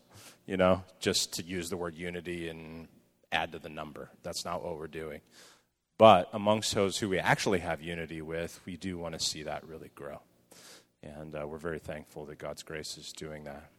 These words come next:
That work together in the Ordination Council, the Ordination Council brings to you their recommendation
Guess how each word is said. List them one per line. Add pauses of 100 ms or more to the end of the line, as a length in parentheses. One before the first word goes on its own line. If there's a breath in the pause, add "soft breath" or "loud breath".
(260)
That
work
together
in
the
Ordination
Council,
the
Ordination
Council
brings
to
you
their
recommendation